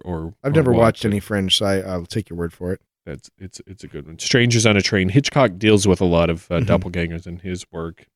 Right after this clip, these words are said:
Speaker 1: The Flash. I've been watching The Flash. They have
Speaker 2: A
Speaker 1: another
Speaker 2: lot.
Speaker 1: world in there.
Speaker 2: I mean, all of, you know, now that you say that, all of D C have,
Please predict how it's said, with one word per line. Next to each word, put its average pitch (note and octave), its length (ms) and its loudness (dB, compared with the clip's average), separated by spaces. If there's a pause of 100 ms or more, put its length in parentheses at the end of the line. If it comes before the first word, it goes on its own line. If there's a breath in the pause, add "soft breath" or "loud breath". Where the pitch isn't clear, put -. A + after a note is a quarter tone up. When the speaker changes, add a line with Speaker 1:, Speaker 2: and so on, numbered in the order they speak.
(160)
Speaker 1:
The A2 120 0
Flash. E2 500 -2
I've G2 140 2
been F#2 140 2
watching F2 260 -2
The E2+ 60 -6
Flash. E2+ 420 -2
They F2+ 100 -4
have F2+ 240 -2 (380)
Speaker 2:
A - 40 -2
Speaker 1:
another C#3+ 260 4
Speaker 2:
lot. E3+ 60 -2
Speaker 1:
world E2 320 -4
in E2 120 -8
there. E2 100 -8
Speaker 2:
I - 40 -4
mean, B2 220 -2
all G3 280 4
of, B2+ 80 0
you C3+ 80 4
know, C3+ 160 2
now C3 180 -2
that D#3 200 0
you A#2+ 100 2
say E3+ 180 4
that, A#2+ 240 2
all G3 260 4
of A2+ 140 2
D G#2+ 160 -4
C G#2 500 -2 (460)
have, A#2 320 0